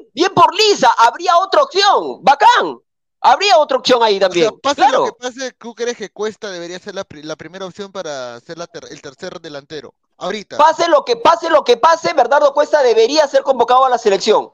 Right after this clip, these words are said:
Speaker 1: Pase lo que pase con Lisa. Si Lisa empieza a anotar, bien bacán, tenemos otra opción ahí más bien. Claro.
Speaker 2: Sí, creo que sí. La verdad que ahora lo de Ruiz Díaz realmente sería una decepción, ¿ah?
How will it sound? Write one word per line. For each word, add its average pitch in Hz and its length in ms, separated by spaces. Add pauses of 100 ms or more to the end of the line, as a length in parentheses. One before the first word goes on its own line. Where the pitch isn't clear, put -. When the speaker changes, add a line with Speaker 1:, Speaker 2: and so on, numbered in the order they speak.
(120)
Speaker 1:
Pase 302 240
lo 285 120
que 311 100
pase 277 220
con 233 180
Lisa. 180 400 (240)
Si - 160
Lisa 349 240
empieza 294 300
a - 20
anotar, 262 320 (160)
bien 320 300
bacán, 311 400
tenemos 240 360
otra 330 180
opción - 300
ahí 240 160
más 196 140
bien. 156 260 (520)
Claro. 254 480 (1500)
Speaker 2:
Sí, 277 300
creo 220 220
que 190 120
sí. 160 420
La 151 220
verdad 190 200
que 180 220
ahora 180 320
lo 160 100
de 160 120
Ruiz 165 220
Díaz 202 240
realmente 170 400
sería 165 260
una 160 140
decepción, 143 580
¿ah? 107 180